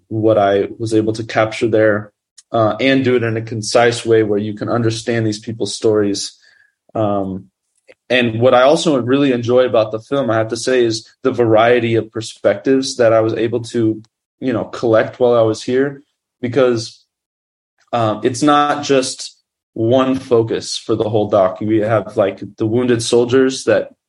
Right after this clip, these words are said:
were in Artsakh but are now, you know, in a hospital in Yerevan. Um, people who experienced drones directly, which is crazy because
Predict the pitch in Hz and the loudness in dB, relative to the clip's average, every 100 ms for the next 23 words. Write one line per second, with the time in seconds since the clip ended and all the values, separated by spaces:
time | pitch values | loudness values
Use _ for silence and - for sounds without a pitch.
0 | - 113 117 139 120 117 131 120 - 110 | -4 -2 0 2 2 0 0 0 0 0
1 | 92 110 110 110 104 - 123 101 98 - | 0 -2 -2 -2 -4 -10 -8 -8 -8 -14
2 | _ - 104 101 107 110 - 113 107 104 | _ -10 -8 -4 -2 -2 -4 -2 -2 0
3 | 113 117 117 120 120 _ _ _ _ _ | 0 0 -2 -4 -8 _ _ _ _ _
4 | _ - 110 107 98 95 - - 131 127 | _ -6 -2 0 -2 -6 -10 -4 -2 0
5 | 117 104 - 113 113 117 117 117 113 107 | 0 -2 -4 -2 -2 -2 -4 -6 -2 0
6 | 113 110 110 101 98 104 - 143 147 147 | 0 -4 -4 -4 0 -2 0 -2 -2 -6
7 | 120 113 110 - - 113 117 135 117 110 | -6 -6 -6 -6 0 2 2 0 -2 0
8 | 110 104 - | -2 -2 -8